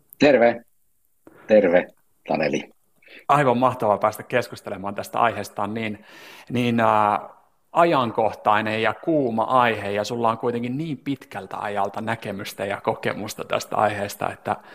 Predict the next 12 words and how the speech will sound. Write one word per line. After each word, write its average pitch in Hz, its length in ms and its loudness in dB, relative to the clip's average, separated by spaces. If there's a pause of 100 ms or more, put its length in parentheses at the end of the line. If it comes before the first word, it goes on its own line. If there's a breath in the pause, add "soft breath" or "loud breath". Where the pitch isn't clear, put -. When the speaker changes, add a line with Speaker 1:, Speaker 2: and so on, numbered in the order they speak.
(200 loud breath)
Speaker 2:
että, - 120 -12
tota, 107 200 -6
hienoa, 113 300 2
että - 160 -18
tulit 107 260 -12
tänään 98 280 -8
jakamaan, - 480 -10 (220)
jakamaan 104 440 -2
vähän 104 200 -8
sun, 104 220 -8 (220)
sun 120 180 2
näkökulmia. - 640 -4